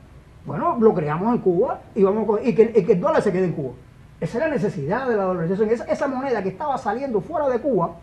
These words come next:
por lo que sea, hay que tener en cuenta también los tipos de ingresos que ha tenido el, el, la divisa en Cuba. Y en caso el dólar y el euro,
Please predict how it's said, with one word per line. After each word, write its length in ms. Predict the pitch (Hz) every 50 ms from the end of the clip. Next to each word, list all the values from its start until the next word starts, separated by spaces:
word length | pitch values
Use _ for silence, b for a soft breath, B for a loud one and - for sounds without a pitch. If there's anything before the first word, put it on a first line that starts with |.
| - -
por 140 | - 185 185
lo 100 | 185 185
que 80 | 196 185
sea, 280 | 233 220 190 170 - B B B B B B -
hay 100 | 226 220
que 100 | 254 240
tener 160 | 269 277 277
en 80 | 269
cuenta 180 | 247 277 277 269
también 200 | 240 247 269 269
los 180 | 240 202 - -
tipos 280 | 339 - - - 226 202
de 60 | 208
ingresos 320 | 202 196 247 254 - 226
que 60 | 208
ha 40 | 202
tenido 300 | 196 208 233 240 220 - B B B B B B -
el, 400 | 202 190 196 190 - 185 196 190 -
el, 160 | 220 - 170
la 100 | 185 190
divisa 320 | 180 190 233 269 - -
en 60 | 180 147
Cuba. 260 | - 165 139 123 117 - - -
Y 60 | - 156
en 100 | 143 -
caso 220 | 175 170 - 254
el 60 | 190
dólar 260 | 147 175 247 262 226
y 60 | 185 170
el 100 | 160 165
euro, 240 | 160 147 135 135